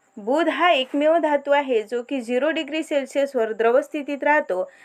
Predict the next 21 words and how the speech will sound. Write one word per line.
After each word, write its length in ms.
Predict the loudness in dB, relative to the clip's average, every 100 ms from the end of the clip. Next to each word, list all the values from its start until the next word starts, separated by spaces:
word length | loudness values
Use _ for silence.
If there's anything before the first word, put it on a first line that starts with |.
| -6
त्याला 220 | 0 2 2
एक 220 | 0 0
कारण 320 | 2 2 2 -2
म्हणजे 320 | -2 -2 -4
त्याची 240 | -4 -4 -4
उच्च 340 | -4 -6 0
आयनीकरण 720 | 2 2 0 -2 -2 -2 -2
ऊर्जा 380 | -4 -6 -4 -2
आणि 280 | -2 -4 -6
सैल 420 | -4 0 0 -2
धातूबंध 680 | -4 -6 -6 0 0 0 0 0 -2 -20 _ -8
असे 280 | -6 -6
सुद्धा 300 | -8 -6 0
आपण 340 | 0 0 -2 -2 -4 _ -8
म्हणतो. 420 | -2 -2 -4 -10 _ _ _ _ -4
त्यानंतर 500 | 0 0 0 0 0
आहे 240 | 0 -2 -6 0
प्रश्न 380 | 2 2 0
क्रमांक 520 | 0 0 0 0 0 0 0 -4 _ _ _ _ _ _ _ _ _
सतरा, 380 | -2 -2 -2 -8 -10 _ _ _ _
लोखंड 500 | 2 2 4 -2 2